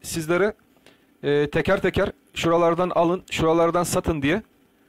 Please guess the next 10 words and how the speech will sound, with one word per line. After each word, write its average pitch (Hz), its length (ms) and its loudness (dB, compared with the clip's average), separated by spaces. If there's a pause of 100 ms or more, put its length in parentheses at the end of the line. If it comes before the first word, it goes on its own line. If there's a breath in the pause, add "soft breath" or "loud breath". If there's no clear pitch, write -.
(460 soft breath)
e, 147 260 2
tavsiyelerde 170 760 2
bulunmamız 175 440 0
kanun 175 360 0
gereği 170 360 2 (420)
yasak 160 380 0
arkadaşlar. 135 560 0
Sadece 180 480 0
öngörü 175 420 2
ve 208 140 0